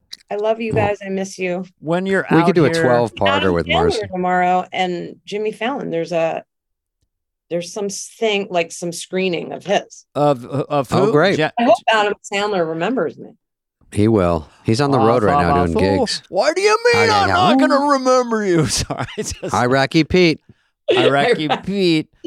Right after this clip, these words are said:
Speaker 3: Marcy
Speaker 2: <laughs>
Speaker 3: Klein. Yeah, this is, uh, well,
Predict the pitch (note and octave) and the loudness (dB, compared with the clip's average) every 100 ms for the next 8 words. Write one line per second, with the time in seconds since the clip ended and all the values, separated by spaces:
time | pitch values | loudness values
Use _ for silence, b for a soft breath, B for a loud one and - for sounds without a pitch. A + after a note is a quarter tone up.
0 | A#3+ - _ - D3 E3+ F#3+ A4+ G4+ F#4+ | -8 -10 _ -4 2 4 4 6 6 6
1 | C#3 C3 F3+ E3 D3+ C3 C3 D#3 C#3 A#2+ | 4 4 4 4 2 2 2 2 2 0
2 | C#3+ D3 - D3 C3 - - B2 B2+ B2 | 0 0 2 4 2 -2 -4 0 2 2
3 | A#2+ - - C3+ D3+ | 0 -6 -6 -4 -4